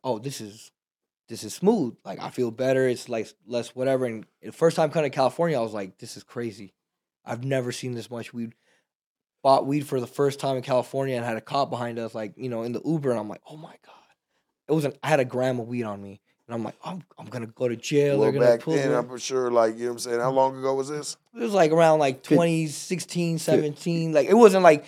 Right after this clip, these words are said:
Speaker 1: like, you, there was, like, some shops, some, like, it was Prop two fifteen days.
Speaker 2: But it still was
Speaker 1: But it was
Speaker 2: new.
Speaker 1: still, but it was
Speaker 2: It was
Speaker 1: from,
Speaker 2: still
Speaker 1: but
Speaker 2: very
Speaker 1: for
Speaker 2: new.
Speaker 1: us, we're from Texas, so it was, like, a no-go.
Speaker 2: Mm-hmm.
Speaker 1: Like, in Texas, it was, like, bad, bad out there. So for us, it was just, like, cheering.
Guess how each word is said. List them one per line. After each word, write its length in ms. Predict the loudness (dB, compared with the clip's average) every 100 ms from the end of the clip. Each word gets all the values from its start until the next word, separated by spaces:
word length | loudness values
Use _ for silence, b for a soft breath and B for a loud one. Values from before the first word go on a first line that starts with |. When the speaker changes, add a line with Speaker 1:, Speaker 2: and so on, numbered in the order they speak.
| B
Speaker 1:
like, 140 | 0 4
you, 140 | 4
there 160 | 10 10
was, 120 | 12
like, 160 | 8 8
some 180 | 4 2
shops, 420 | 4 6 4 2
some, 240 | 0 4
like, 240 | 4 4 2
it 80 |
was 100 | 0 4
Prop 260 | 6 6
two 100 | 4
fifteen 400 | -2 -2 2 4
days. 120 | 8
Speaker 2:
But 120 | 8 8
it 140 | 4
still 480 | -2 0 2 4 2
was 180 | 6 12
Speaker 1:
But 140 | 12
it 60 | 12
was 80 |
Speaker 2:
new. 60 | 8
Speaker 1:
still, 260 | 8 8 6 6
but 100 | 8
it 40 | 8
was 100 | 8
Speaker 2:
It 20 |
was 100 | 6
Speaker 1:
from, 100 | 6
Speaker 2:
still 220 | 6 2
Speaker 1:
but 60 | 6
Speaker 2:
very 220 | 8 8
Speaker 1:
for 120 | 12
Speaker 2:
new. 40 | 12
Speaker 1:
us, 300 | 12 10 8
we're 160 | 6
from 180 | 6 4
Texas, 380 | 6 6 6 0
so 120 | 4
it 80 | 8
was, 280 | 8 6 2
like, 520 | 0 0 -6 -14 -20 _ _ _ _ -4
a 100 | -2
no-go. 720 | 8 10 10 6 -4 -6 -12 _ _
Speaker 2:
Mm-hmm. 320 | -10 -6 -4 -2
Speaker 1:
Like, 140 | -2
in 80 | -2
Texas, 420 | 4 4 4 0 0
it 80 | 0
was, 260 | 0 -4
like, 240 | -8 -12 -16 -2
bad, 380 | 2 4 2 -2
bad 220 | -4 -4
out 160 | -6
there. 100 | -8
So 180 | -8 -8
for 280 | -6 4 10
us, 180 | 10 10
it 40 | 4
was 100 | 0
just, 180 | -4 -8
like, 120 | -6
cheering. 220 | -4 -6